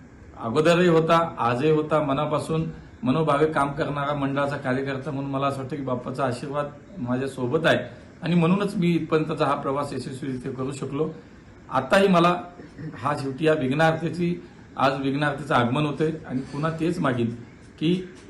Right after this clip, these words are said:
शेवटी समाजावरती येणारी विघ्न दूर कर, समाजावरती येणारं विघ्न हे येणार नाही, यासाठी मी निश्चित बाप्पाला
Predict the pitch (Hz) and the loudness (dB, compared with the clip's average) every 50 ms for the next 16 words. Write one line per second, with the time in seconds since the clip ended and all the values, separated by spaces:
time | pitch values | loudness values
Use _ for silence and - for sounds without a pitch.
0 | - - - - - 139 135 135 131 135 175 185 190 190 - - - - - - | -18 -18 -16 -12 -6 -4 -4 -4 0 0 0 0 0 -2 -4 -8 -14 -18 -20 -20
1 | - - - 135 131 160 170 170 185 185 180 180 175 180 180 175 165 156 156 156 | -12 -4 -2 2 4 4 4 6 4 4 4 2 2 4 4 4 4 4 4 2
2 | 156 151 151 139 135 147 143 135 123 143 139 123 - 127 123 120 120 - - - | 2 2 0 -2 -2 -2 -2 -2 -2 -4 -4 -4 0 0 0 0 0 -4 -10 -16
3 | - - - - - - - 135 131 151 170 170 180 175 175 170 170 180 190 190 | -18 -20 -20 -20 -18 -6 -2 0 2 4 4 4 4 4 4 2 2 0 0 0
4 | 185 - - - - - 139 135 143 151 151 151 135 131 151 151 147 139 127 127 | 0 -2 -4 -10 -10 -6 -4 -2 -2 0 0 0 0 0 0 0 0 0 0 -2
5 | 127 - - - - - - - - - 151 151 151 - - - - - - - | -2 -6 -14 -20 -20 -20 -20 -14 -8 -4 -2 -2 -2 -4 -8 -14 -20 -20 -20 -20
6 | - - - - - 120 120 127 139 170 190 180 156 135 123 123 123 - - - | -20 -20 -16 -12 -6 -2 0 2 4 4 4 4 2 2 2 0 0 -2 -8 -16
7 | - - - - 131 139 151 147 160 151 160 170 175 165 170 160 151 131 - - | -20 -20 -14 -6 -4 -2 0 0 0 0 0 0 -2 -2 -2 -2 -4 -4 -6 -8
8 | 143 135 135 131 131 - 147 143 143 135 135 | -4 -2 -2 -2 0 -2 -2 0 0 0 -2